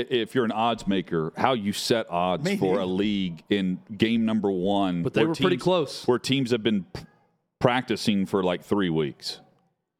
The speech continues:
Speaker 3: And they were pretty close, at least on the game I bet. It was Birmingham minus three and a half, and they
Speaker 2: It
Speaker 3: won
Speaker 2: was a
Speaker 3: by four
Speaker 2: four-point game.
Speaker 3: points.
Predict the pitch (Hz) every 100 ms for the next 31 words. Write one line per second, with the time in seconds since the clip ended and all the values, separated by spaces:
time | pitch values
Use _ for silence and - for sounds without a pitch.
0 | _ - 139 160 151 156 143 151 113 -
1 | - - _ 127 170 196 180 160 165 165
2 | 156 131 120 87 - _ _ _ _ 139
3 | 147 151 147 131 127 - - 123 156 180
4 | 175 151 160 147 143 147 147 - 151 151
5 | 156 139 135 127 113 - 143 131 123 139
6 | 131 127 156 160 165 143 190 123 -